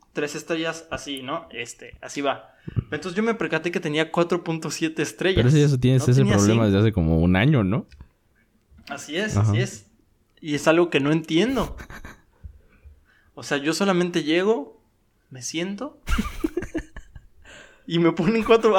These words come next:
Speaker 1: O sea, hay alguien al que le caí mal y me puso, no, me puso todas mis estrellas y no entiendo por qué. O sea, yo no, yo no estoy ahí para caerle bien al conductor de Uber. Yo solo quiero que me lleve a mi destino.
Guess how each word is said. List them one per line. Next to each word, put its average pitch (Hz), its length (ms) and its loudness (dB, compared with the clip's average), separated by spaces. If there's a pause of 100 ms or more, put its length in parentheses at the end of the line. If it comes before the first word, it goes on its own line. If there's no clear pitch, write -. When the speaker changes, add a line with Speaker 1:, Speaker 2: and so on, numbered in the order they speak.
(140)
Speaker 1:
O 190 40 0
sea, 190 240 4
hay 208 200 8
alguien 277 320 2
al 440 120 0 (120)
que 147 80 -8
le 135 160 -8
caí 151 240 -2
mal 190 280 8
y 196 60 4
me 151 120 -2
puso, 175 300 0
no, 160 360 4
me 151 500 -6
puso 180 280 -2
todas 185 240 0
mis 160 160 -6
estrellas 165 460 0
y 143 60 -8
no 151 80 -6
entiendo 185 360 -8
por 143 200 -8
qué. - 360 -10 (640)
O 143 80 -10
sea, 151 160 2
yo 156 180 4
no, 233 120 0
yo 220 120 2
no 277 80 2
estoy 196 220 0
ahí 156 100 4
para 135 260 -4
caerle 131 300 -2
bien 139 220 -4
al 135 100 -6
conductor 127 520 -6
de 131 100 -2
Uber. 160 300 0 (100)
Yo 151 140 -6
solo 196 280 -2
quiero 196 200 -2
que 180 80 -2
me 135 180 -4
lleve 147 180 -4
a 160 60 -4
mi 139 140 -8
destino. 135 560 -8